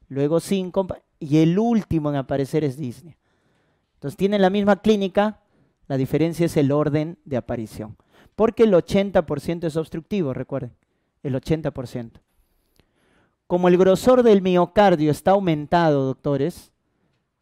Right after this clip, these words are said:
la falla ya no es en la sístole, porque acá el corazón está hipertrofiado, se va a contraer bien. Lo que va a salt-, estar alterado es la diástole. Por eso su fracción de eyección, ¿cómo va a estar?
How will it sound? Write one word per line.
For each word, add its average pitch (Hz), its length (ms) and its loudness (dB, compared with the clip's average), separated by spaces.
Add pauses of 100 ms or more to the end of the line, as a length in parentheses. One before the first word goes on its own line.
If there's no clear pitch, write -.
la 127 200 -4
falla 165 680 0
ya 151 260 -4
no 170 80 -8
es 180 160 -8
en 147 140 -4
la 120 100 -6
sístole, 123 880 -6 (640)
porque 147 240 -6
acá 196 100 0
el 202 80 4
corazón 180 340 0
está 185 180 -4
hipertrofiado, 156 840 -2
se 147 160 -6
va 165 80 2
a 175 80 -4
contraer 160 460 0
bien. 151 420 -2 (680)
Lo 131 120 -10
que 139 100 -6
va 139 120 0
a - 20 -2
salt-, 170 420 -6 (120)
estar 156 340 -6
alterado 156 440 -2
es 143 80 -4
la 123 160 -2
diástole. 143 880 -4 (420)
Por 143 120 -6
eso 147 200 -4
su 139 160 -14
fracción 170 440 -4
de 170 60 0
eyección, 165 520 -2
¿cómo 165 220 -4
va 165 60 0
a 160 40 -2
estar? 208 320 -2